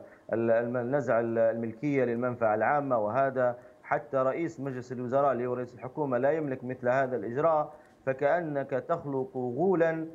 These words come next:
آه، ربما، آه، آه، سيأخذ حقوق الناس ولا يوجد من، آه، آه، يردعه. يعني، حقيقة هذا القانون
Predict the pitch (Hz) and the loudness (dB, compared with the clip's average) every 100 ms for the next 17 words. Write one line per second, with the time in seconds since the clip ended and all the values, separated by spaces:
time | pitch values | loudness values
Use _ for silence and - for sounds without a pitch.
0 | - - - 107 151 175 151 151 151 151 | -16 -4 2 2 2 2 2 2 2 2
1 | 139 143 127 135 127 127 - 151 175 - | 2 2 4 4 2 0 0 0 2 0
2 | 143 135 139 147 160 135 139 180 175 170 | -6 -6 -6 -4 0 0 2 2 0 0
3 | 139 151 180 156 147 143 156 156 156 - | 0 0 0 0 0 0 0 0 -8 -16
4 | - - 127 135 127 135 127 147 147 143 | -14 0 2 4 4 4 2 2 0 2
5 | 160 127 104 101 101 101 135 190 185 165 | 2 2 -2 -6 -8 -8 -8 -6 -2 0
6 | 151 143 156 170 160 - 139 131 131 | 2 2 2 0 -4 -2 -4 -4 -8